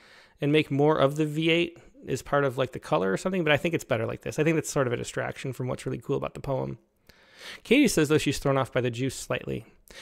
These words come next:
So that's something to keep in mind. And, um, is there another word, um, for that, like a big engine, um, that you could use instead? Like, um,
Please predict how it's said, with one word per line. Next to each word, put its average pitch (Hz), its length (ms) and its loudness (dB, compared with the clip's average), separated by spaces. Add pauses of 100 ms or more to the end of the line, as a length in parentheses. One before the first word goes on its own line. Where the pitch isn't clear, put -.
(100)
So - 100 4
that's 226 80 6
something 294 240 4
to - 20 -12
keep 233 160 0
in 175 80 0
mind. 147 320 2
And, 131 180 0 (600)
um, 139 540 0 (1400)
is 165 140 0
there 202 100 8
another 208 220 6
word, 165 500 4 (420)
um, 131 200 0
for 135 260 2
that, 123 220 2
like 127 120 -4
a 127 60 0
big 127 200 2
engine, 123 520 -2 (500)
um, 123 480 -4 (280)
that 151 100 2
you 143 80 2
could 143 140 -2
use 135 240 2
instead? 120 520 -4 (560)
Like, 123 360 -4
um, 123 380 -4